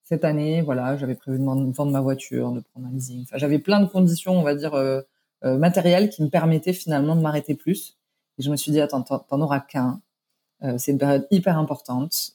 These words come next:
Euh, en plus, t'allaites encore et tout, vas-y. » Donc, j'en ai discuté avec mon mari, euh, qui en plus, lui, venait de prendre un job où il devait beaucoup voyager. Donc, ça allait être très compliqué à gérer la reprise sans lui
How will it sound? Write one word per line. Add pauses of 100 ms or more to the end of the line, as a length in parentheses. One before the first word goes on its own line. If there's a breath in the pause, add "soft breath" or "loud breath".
(100)
Euh,
en
plus,
t'allaites
encore
et
tout,
vas-y. » (220)
Donc,
j'en
ai
discuté
avec
mon
mari,
euh, (280)
qui
en
plus,
lui, (160)
venait
de
prendre
un
job
où
il
devait
beaucoup
voyager. (320)
Donc,
ça
allait
être
très
compliqué
à
gérer
la
reprise (400)
sans
lui